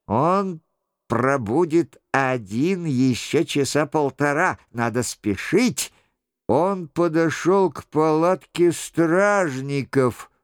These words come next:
у входа к кардиналу. «У монсеньора кто-то есть», — сказал начальник стражи нерешительно.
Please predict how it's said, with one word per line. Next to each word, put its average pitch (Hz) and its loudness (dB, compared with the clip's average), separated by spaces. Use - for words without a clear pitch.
у 143 4
входа 127 0
к - -18
кардиналу. 123 0
«У 104 2
монсеньора 104 0
кто-то - -4
есть», — 139 -2
сказал 110 0
начальник 107 -2
стражи 123 -2
нерешительно. 107 0